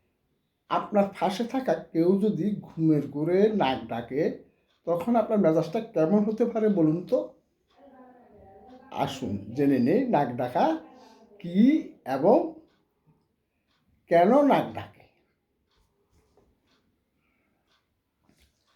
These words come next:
নাক ডাকা কি? নাক ডাকা একটি সাধারণ ঘুমের ব্যাধি, যা ঘুমের সময়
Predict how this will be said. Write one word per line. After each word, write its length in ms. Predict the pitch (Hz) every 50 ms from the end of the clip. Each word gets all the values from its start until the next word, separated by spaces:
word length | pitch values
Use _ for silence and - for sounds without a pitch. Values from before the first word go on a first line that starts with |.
| _ _ _ _ - _ -
নাক 300 | 175 170 170 160 147 131
ডাকা 240 | 147 123 - 117
কি? 260 | 113 - - - - - - - - - - _ _ _ - - - - _ _ _ _ _ _ _ _ _ _ _ _ - 160
নাক 300 | 160 156 151 139 135 143
ডাকা 320 | 147 135 - 180 175 180
একটি 340 | 165 - - - - 196 208
সাধারণ 800 | 208 - - - 143 131 127 131 131 170 202 240 294 311 - - - - _ _ _ _ _ _ _ _ - 151 139
ঘুমের 380 | 131 127 190 196 185 165 131 117
ব্যাধি, 320 | 107 95 - - - - _ _ _ _ _ _ _ _ _ - 127
যা 380 | 123 165 175 180 - 127 233 - - _ _ _ _ _ _ _ _ _ _ _ _ _ _ _ _ _ _ _ _ _ _ _ _ - 147 143
ঘুমের 260 | 127 147 180 185 180
সময় 520 | 175 - - 185 180 202 226 262 302 320